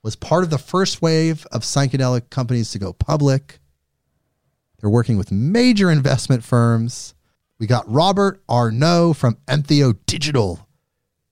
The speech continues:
It's a digital therapeutics company working at the intersection of psychedelic therapy and experiential medicine. The company's goal is to grow the accessibility and scalability of psychedelic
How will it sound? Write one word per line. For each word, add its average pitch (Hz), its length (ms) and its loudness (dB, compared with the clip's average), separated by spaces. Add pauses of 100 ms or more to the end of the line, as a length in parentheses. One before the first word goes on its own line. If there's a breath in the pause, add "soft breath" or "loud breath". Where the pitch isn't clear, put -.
(220)
It's - 140 -4
a 113 60 2
digital 160 560 0
therapeutics 139 680 0
company 123 340 2
working 139 360 0
at 127 120 -2
the 123 180 -4
intersection 120 640 0
of 95 120 -4
psychedelic 139 680 2
therapy 98 680 -2
and 78 220 -8 (400)
experiential 107 720 0
medicine. 82 560 -6 (1000)
The 104 80 -2 (100)
company's 165 480 0
goal 135 360 2
is 120 160 0
to 98 100 -4
grow 117 360 2
the 123 120 2
accessibility 107 840 2
and 98 160 -2
scalability 117 840 0
of 85 60 -8
psychedelic 139 640 0